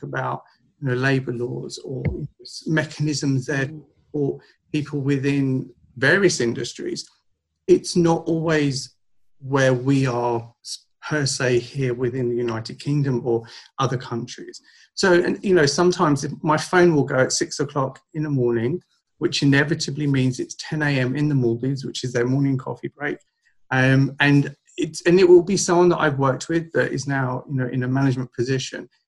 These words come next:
Speaker 1: wanting a piece of advice or guidance or reassurance on what they're doing actually makes sense. Um,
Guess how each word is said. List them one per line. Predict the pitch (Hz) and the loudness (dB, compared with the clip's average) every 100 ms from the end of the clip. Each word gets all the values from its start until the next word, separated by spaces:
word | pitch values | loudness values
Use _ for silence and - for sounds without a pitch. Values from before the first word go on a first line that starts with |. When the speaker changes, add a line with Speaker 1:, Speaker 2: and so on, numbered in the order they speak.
| _ _ 160 | _ _ 0
Speaker 1:
wanting | 165 175 - 170 170 | 4 4 2 0 0
a | - | -6
piece | - 160 - | -4 -4 -2
of | 151 | -2
advice | 135 131 131 135 139 | -2 -2 -2 -2 -4
or | 127 | -2
guidance | 123 127 131 - - - | -2 -2 -4 -6 -6 0
or | 143 139 143 - _ _ _ _ 151 | 4 4 0 -6 _ _ _ _ 0
reassurance | 170 147 - 170 160 151 131 143 | 2 4 2 2 2 2 0 -2
on | 143 | -2
what | 156 - 139 | -4 -4 -2
they're | 135 | -2
doing | 131 147 135 123 - | -2 0 0 0 -2
actually | 135 131 - - 135 131 123 - _ _ - | -6 -4 -10 -4 -2 -2 -4 -12 _ _ -4
makes | 139 131 - | -2 -2 -2
sense. | 214 175 - - - _ _ _ 131 | -2 -2 -6 -14 -16 _ _ _ 0
Um, | 123 123 123 | 2 2 -2